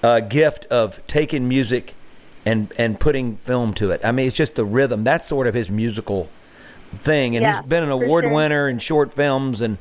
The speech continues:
Speaker 1: anyway, long story short, he ended up going to film school. He's out. He's got a group. It's so funny. This is the funny part. No interest in music, right?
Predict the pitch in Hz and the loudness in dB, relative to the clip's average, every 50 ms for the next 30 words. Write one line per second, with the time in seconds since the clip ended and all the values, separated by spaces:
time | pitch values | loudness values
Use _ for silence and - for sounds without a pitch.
0 | - - - - - - 165 202 202 170 151 139 135 131 147 165 180 165 - - | -10 -18 -20 -12 -4 0 2 2 4 4 4 4 4 4 2 2 2 0 -2 -2
1 | 160 147 127 - 151 147 135 139 165 175 151 147 165 165 156 143 131 - 160 151 | -2 -2 0 2 2 4 4 4 2 2 2 2 0 0 0 -2 -2 -2 0 0
2 | 147 139 - - - 139 139 131 120 120 - - - - 143 127 110 143 147 151 | 0 -2 -4 -2 0 0 2 2 0 -4 -8 -12 -10 -4 -2 0 2 4 2 2
3 | 147 147 - - - _ _ _ _ _ - 139 127 117 127 151 139 127 127 110 | 0 -2 -6 -14 -20 _ _ _ _ _ -8 -8 -6 -2 2 2 2 2 0 0
4 | 143 190 180 - 135 - - - 180 170 - 185 170 156 131 120 117 143 151 - | 0 0 0 0 -2 -2 0 0 0 0 2 0 0 0 0 -2 -2 -4 -4 -4
5 | 165 135 117 117 92 131 131 123 113 - - 92 82 - - 117 127 143 165 180 | -4 -6 -4 -2 0 0 0 0 0 -2 -2 -2 -2 -2 0 0 2 4 4 2
6 | 175 170 131 - 139 123 - - 117 107 107 113 120 120 92 78 - - 90 90 | 2 0 -2 -2 -6 -6 -4 -4 -2 -2 0 0 0 0 -2 -4 -6 -6 -4 -2
7 | 101 117 | -2 -4